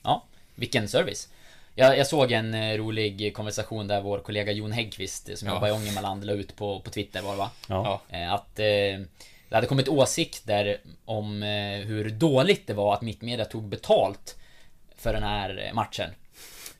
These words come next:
Speaker 1: Eh, och för mig som, och säkert för er som, som jobbar, eh, med det här, så är ju det
Speaker 3: Som gillar att få lön varje månad.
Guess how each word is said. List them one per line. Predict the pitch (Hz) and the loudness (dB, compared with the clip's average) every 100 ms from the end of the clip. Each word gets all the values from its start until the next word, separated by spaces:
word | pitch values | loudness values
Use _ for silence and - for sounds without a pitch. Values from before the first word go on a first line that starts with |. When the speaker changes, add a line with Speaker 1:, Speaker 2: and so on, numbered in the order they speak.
| _ _ - | _ _ -20
Speaker 1:
Eh, | 53 - 52 - - - 50 50 - - - | -18 -16 -16 -16 -18 -18 -18 -20 -20 -18 -4
och | 113 - - - - | -4 -4 -12 -12 -2
för | |
mig | 123 143 127 | 2 4 4
som, | 120 113 110 107 87 76 76 - | 0 -4 -4 -6 -8 -12 -16 -8
och | 104 | -2
säkert | 110 104 | 0 2
för | 147 | 2
er | 117 95 | 4 2
som, | 107 107 95 | -4 -6 -8
som | - 110 | -6 -4
jobbar, | 107 123 113 | 2 4 6
eh, | 104 98 92 95 98 95 | 4 -2 -4 -6 -10 -10
med | 98 | -6
det | 104 | -4
här, | 95 | -4
så | - | -4
är | 104 | -2
ju | 104 | -2
det | 101 101 92 90 - _ | -2 -2 -2 -4 -14 _
Speaker 3:
Som | - 117 | -2 2
gillar | 113 110 | 4 4
att | - | 2
få | 113 | -2
lön | 127 147 | 0 2
varje | 135 101 | 2 2
månad. | 98 92 117 | -2 -4 -8